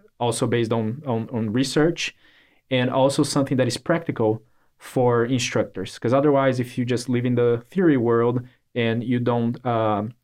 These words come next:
come up with those principles that people can easily apply, uh, it, you know, for, for instruction, that's,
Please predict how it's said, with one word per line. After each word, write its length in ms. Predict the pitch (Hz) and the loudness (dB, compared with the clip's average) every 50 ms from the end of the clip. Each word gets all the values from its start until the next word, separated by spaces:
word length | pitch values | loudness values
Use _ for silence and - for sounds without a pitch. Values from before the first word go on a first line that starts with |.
| _ | _
come 160 | - - 135 135 | -4 0 0 0
up 120 | 131 131 | 2 0
with 80 | 135 120 | 0 0
those 180 | 120 120 - | -2 -2 -2
principles 420 | - - 190 185 - 143 135 117 117 | -2 -2 0 0 0 -2 -2 -2 -2
that 120 | 120 - | -2 -2
people 200 | - 113 - 120 | -2 -4 -4 -4
can 200 | - - 120 123 | -4 -2 -2 0
easily 360 | 135 151 151 156 143 127 120 | 2 2 4 4 2 2 2
apply, 480 | 107 - - 104 87 87 101 107 113 - - - - - - - - _ _ - - | 0 0 0 -2 0 0 0 -2 -4 -4 -8 -18 -20 -20 -20 -20 -20 _ _ -6 -2
uh, 200 | 120 110 107 101 | -2 0 0 -2
it, 200 | 120 131 123 123 | -2 -4 -4 -2
you 100 | 151 139 | -2 -2
know, 220 | 117 104 104 120 131 | 0 0 0 -2 -4
for, 280 | - - 139 131 127 | -2 0 2 2 2
for 120 | 127 - 135 | 2 0 -2
instruction, 560 | 127 123 - - 160 151 151 - - 117 117 | -2 -2 0 2 2 2 2 0 -2 0 0
that's, 400 | 120 123 120 - - - - | 0 -2 -2 -4 -6 -10 -12